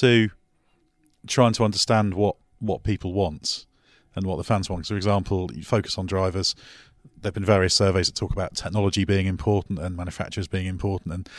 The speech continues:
and this, that and the other. H-, how do you actually know what, what the audience wants? 'Cause it's, it's a tricky thing,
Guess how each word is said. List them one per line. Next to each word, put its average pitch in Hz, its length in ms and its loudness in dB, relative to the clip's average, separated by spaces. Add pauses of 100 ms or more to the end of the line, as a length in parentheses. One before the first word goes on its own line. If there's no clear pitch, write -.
(280)
and 104 120 4
this, 95 160 2
that 90 120 2
and 98 80 0
the 104 80 6
other. 87 280 4 (920)
H-, - 180 -2
how 156 140 4
do 147 120 0
you 139 140 6
actually 113 500 4
know 104 380 4
what, 92 300 2 (680)
what 104 240 2
the 101 120 4
audience 95 680 0 (720)
wants? 98 380 2
'Cause 98 140 -2
it's, - 260 -4
it's - 200 -6
a 104 60 -8 (140)
tricky - 260 0
thing, 98 360 4